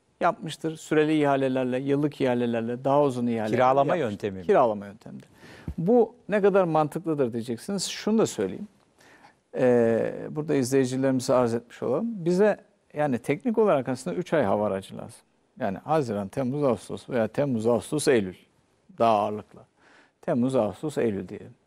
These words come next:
Speaker 1: Bunun dışındaki aylarda bu uçaklara bakmak, bunları opere etmek, bunların bakımlarını yapmak, bunları ayakta tutmak, e, kullanılmayan uçakların tekrar çalışabilmesi için gerekli,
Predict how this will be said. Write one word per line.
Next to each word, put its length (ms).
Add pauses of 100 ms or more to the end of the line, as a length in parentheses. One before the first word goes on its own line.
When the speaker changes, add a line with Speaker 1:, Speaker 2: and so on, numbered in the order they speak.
(500)
Speaker 1:
Bunun 360
dışındaki 580
aylarda 640 (180)
bu 120
uçaklara 580
bakmak, 460 (180)
bunları 280
opere 340
etmek, 500 (180)
bunların 340
bakımlarını 500
yapmak, 500 (100)
bunları 280
ayakta 380
tutmak, 520 (560)
e, 200
kullanılmayan 640
uçakların 500
tekrar 380
çalışabilmesi 760
için 260
gerekli, 540